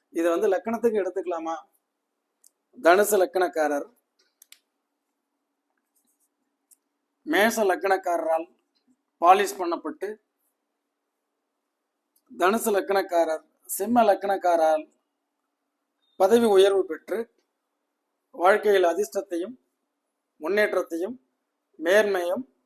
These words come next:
பெறுவார். என்னுடைய ராசியின் மர்மங்கள் என்ற நூல் எழுதி கொண்டு வருகிறேன்.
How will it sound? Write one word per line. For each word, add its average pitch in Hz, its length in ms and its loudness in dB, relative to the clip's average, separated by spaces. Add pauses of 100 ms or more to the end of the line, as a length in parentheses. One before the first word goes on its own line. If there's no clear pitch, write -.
பெறுவார். 135 480 -8 (460)
என்னுடைய 170 360 2
ராசியின் 208 680 4
மர்மங்கள் 185 680 0 (160)
என்ற 160 260 -6
நூல் 165 360 0 (520)
எழுதி 190 300 0
கொண்டு 180 240 -4
வருகிறேன். 160 480 -4